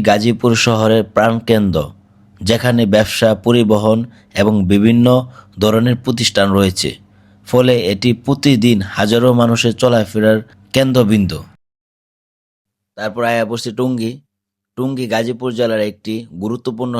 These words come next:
শহর, যা গাজীপুরের অন্যতম ব্যস্ত এলাকা। এটি ঢাকা ময়মনসিংহ সড়কের পাশে অবস্থিত এবং এখানে গাজীপুর শিল্প অঞ্চল, টুঙ্গি রেলওয়ে স্টেশন ও বিখ্যাত তুরাগ নদী আছে,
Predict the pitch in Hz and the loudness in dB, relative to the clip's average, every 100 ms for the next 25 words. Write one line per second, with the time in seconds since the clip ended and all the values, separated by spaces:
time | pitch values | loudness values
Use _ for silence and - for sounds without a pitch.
0 | 110 95 90 78 - _ _ _ _ _ | -8 -8 -8 -12 -14 _ _ _ _ _
1 | 90 101 98 110 113 113 120 120 - 127 | -10 -6 -4 -4 -4 -6 -4 -4 -4 -6
2 | 131 127 127 120 92 98 - 104 104 98 | -8 -6 -6 -6 -6 -8 -8 -6 -4 -6
3 | 92 65 - _ _ _ _ _ _ _ | -8 -14 -18 _ _ _ _ _ _ _
4 | 95 104 131 110 104 120 117 113 120 127 | -10 -8 -6 -4 -4 -4 -4 -4 -4 -6
5 | - 117 110 123 120 110 117 104 - 95 | -8 -10 -8 -6 -6 -4 -6 -6 -6 -8
6 | 113 110 104 95 - 85 73 71 - 107 | -4 -4 -4 -8 -14 -16 -16 -18 -8 -4
7 | 120 127 110 113 123 127 127 104 110 127 | -2 -4 -4 -8 -6 -6 -4 -4 -4 -6
8 | 123 127 - 123 131 127 123 123 120 131 | -6 -8 -8 -6 -2 -4 -4 -4 -4 -6
9 | _ _ _ 131 131 123 113 104 107 123 | _ _ _ -8 -6 -6 -4 -4 -2 -4
10 | 123 127 - 131 127 131 - 117 101 113 | -6 -10 -6 -6 -6 -10 -14 -8 -4 -4
11 | 120 - 123 123 120 120 131 120 117 123 | -4 -4 0 2 0 0 0 0 0 -4
12 | 117 120 - 92 - 80 | -2 -2 -2 -8 -10 -10